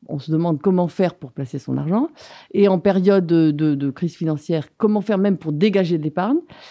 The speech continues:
Il faut savoir aussi que les Français utilisent de plus en plus la banque en ligne, euh, et même ils, ils ont des, des applications sur leur portable.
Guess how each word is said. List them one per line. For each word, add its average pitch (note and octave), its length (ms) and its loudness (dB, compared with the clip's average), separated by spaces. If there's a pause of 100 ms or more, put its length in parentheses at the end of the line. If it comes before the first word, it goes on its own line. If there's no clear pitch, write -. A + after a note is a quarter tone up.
(180)
Il F3+ 100 -6
faut G#3 140 -4
savoir G3 320 0
aussi F3+ 300 -6
que D#3 540 -2
les D3+ 120 0
Français - 340 -6
utilisent C#3+ 300 -8
de C#3+ 80 -6
plus C#3+ 240 -6
en C#3+ 80 -2
plus D#3+ 320 -10
la C#3 160 -4
banque C#3 260 -4
en C#3+ 100 0
ligne, F3+ 520 0
euh, D3 460 -2
et C#3 40 0
même D3 220 0
ils, C3 580 -4
ils C#3 100 -10
ont C3+ 40 -2
des, B2 180 -6
des A#2+ 280 -8
applications C#3+ 540 -8
sur - 140 -16
leur - 140 -14
portable. C4+ 440 -2